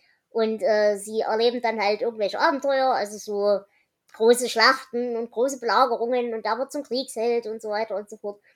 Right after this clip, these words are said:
Aber es schwingt halt immer so diese, diese unterschwellige Wut mit, die bei einer Behinderung oder bei einer sichtbaren Behinderung halt mitkommt. Aufgrund dieser ganzen, ja,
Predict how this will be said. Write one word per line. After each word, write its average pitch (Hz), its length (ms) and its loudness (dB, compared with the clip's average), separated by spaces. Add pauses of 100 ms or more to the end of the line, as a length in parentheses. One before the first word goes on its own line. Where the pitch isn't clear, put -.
(380)
Aber 220 240 2
es 262 140 2
schwingt 320 320 0
halt 381 200 2
immer 311 200 2
so 311 180 -2
diese, 269 540 0 (440)
diese 269 200 -6
unterschwellige 302 760 0
Wut 233 540 -2
mit, 294 260 0 (160)
die 285 240 -4
bei 277 140 6
einer 269 180 2
Behinderung 285 560 0
oder 247 160 -2
bei 233 120 -2
einer 240 120 -2
sichtbaren 247 520 -6
Behinderung 233 540 -4
halt 214 260 0 (800)
mitkommt. 185 580 2 (180)
Aufgrund 247 580 4
dieser 233 260 -4
ganzen, 220 640 -2 (1300)
ja, 226 360 4